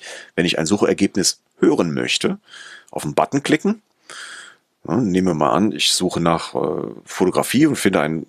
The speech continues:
Fotografie-Podcast. Ach, der könnte interessant sein. Dann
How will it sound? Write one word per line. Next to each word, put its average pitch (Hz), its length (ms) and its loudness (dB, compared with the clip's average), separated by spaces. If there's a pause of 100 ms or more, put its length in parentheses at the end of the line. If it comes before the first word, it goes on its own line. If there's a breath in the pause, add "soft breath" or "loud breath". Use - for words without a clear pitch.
Fotografie-Podcast. - 1300 -2
Ach, - 120 0
der 104 120 2
könnte 95 220 0
interessant - 460 -2
sein. 135 160 0
Dann 85 140 -2